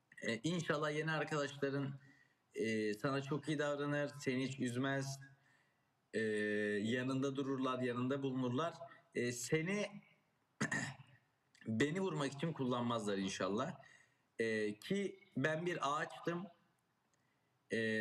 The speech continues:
dallarımı kopardılar, dalımdan da balta yapmaya çalıştılar.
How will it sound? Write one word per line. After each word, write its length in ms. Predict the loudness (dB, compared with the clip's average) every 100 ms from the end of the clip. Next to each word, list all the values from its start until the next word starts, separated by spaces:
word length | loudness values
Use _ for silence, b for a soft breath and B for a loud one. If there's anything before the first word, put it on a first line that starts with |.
| 2
dallarımı 480 | 0 2 0 -2 -2
kopardılar, 960 | -2 0 -2 -4 -6 -4 0 0 0 -4 -12 -14 -20 _ _ _ -6
dalımdan 560 | 0 0 2 0 0 0
da 100 | 0
balta 260 | 0 0
yapmaya 360 | -2 0 -2 0
çalıştılar. 720 | 0 -2 -4 -4 -4 -4 -12